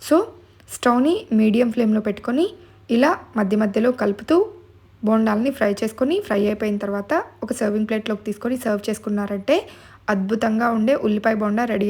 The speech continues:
అయిపోతాయి. ఇదే పద్ధతిలో మీరు ఎక్కువ కావాలంటే కొంచెం ఎక్కువ ఉల్లిపాయలను కట్ చేసుకొని బోండాలను వేసుకోవచ్చు.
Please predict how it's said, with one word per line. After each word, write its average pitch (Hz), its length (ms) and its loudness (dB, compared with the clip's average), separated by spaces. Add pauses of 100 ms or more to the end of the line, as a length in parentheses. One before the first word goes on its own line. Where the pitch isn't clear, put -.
అయిపోతాయి. 208 500 -2 (560)
ఇదే 233 220 4
పద్ధతిలో 220 440 -2
మీరు 220 160 0 (120)
ఎక్కువ 277 240 -2 (100)
కావాలంటే 220 420 2 (100)
కొంచెం 240 240 -2 (120)
ఎక్కువ 233 280 -2
ఉల్లిపాయలను 220 460 -2
కట్ 208 180 -4
చేసుకొని 247 400 -4
బోండాలను 208 460 0
వేసుకోవచ్చు. 208 540 0